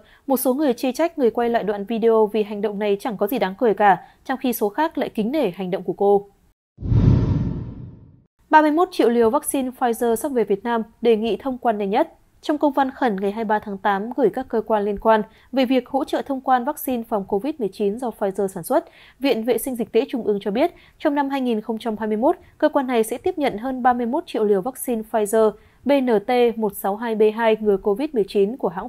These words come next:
Pfizer BioNTech Việt Nam đặt mua trước đó. Theo đó, Viện Vệ sinh Dịch tễ Trung ương cam kết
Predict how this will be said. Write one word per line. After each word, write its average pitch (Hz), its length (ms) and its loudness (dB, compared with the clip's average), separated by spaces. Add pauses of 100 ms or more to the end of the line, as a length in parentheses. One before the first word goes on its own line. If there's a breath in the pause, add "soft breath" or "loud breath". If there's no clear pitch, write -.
Pfizer 208 380 0
BioNTech 202 680 0
Việt 202 180 2
Nam 202 180 -6
đặt 190 180 -6
mua 196 120 0
trước 262 160 -10
đó. 202 460 4
Theo 247 120 0
đó, 208 300 4
Viện 233 220 -4
Vệ 208 140 0
sinh 214 200 -6
Dịch 202 180 -4
tễ 202 120 0
Trung 226 200 -6
ương 214 140 0
cam 202 160 -4
kết 311 260 0